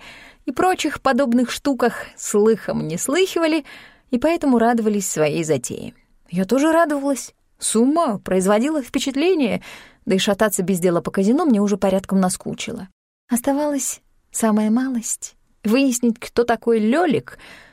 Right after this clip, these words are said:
и дождаться, когда ребятишки провернут свое дельце. На выяснение ушло еще минут пятнадцать.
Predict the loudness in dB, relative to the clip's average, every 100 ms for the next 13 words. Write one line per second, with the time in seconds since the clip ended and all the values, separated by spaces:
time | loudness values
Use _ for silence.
0 | _ -2 2 4 4 0 0 -2 2 2
1 | 2 0 -2 -4 -2 0 2 2 2 0
2 | 0 0 2 2 2 0 0 -6 -12 -12
3 | _ _ _ _ _ 0 2 2 0 0
4 | 2 2 0 -4 -2 0 0 -2 -2 -2
5 | -4 -8 -6 -10 -8 -12 -14